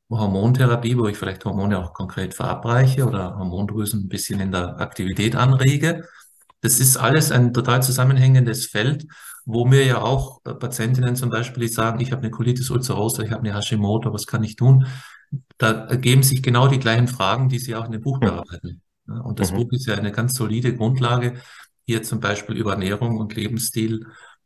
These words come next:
Speaker 1: äh, sich da so eine Art Basis zu schaffen, um auch dieses Maß zu finden.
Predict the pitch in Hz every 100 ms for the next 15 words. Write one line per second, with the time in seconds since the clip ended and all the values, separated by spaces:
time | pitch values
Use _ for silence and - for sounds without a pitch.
0 | - - 101 - - - - - 104 104
1 | 107 107 92 95 - 87 92 - 127 -
2 | 120 117 117 127 185 156 101 98 - -
3 | 95 87 - - - 98 92 95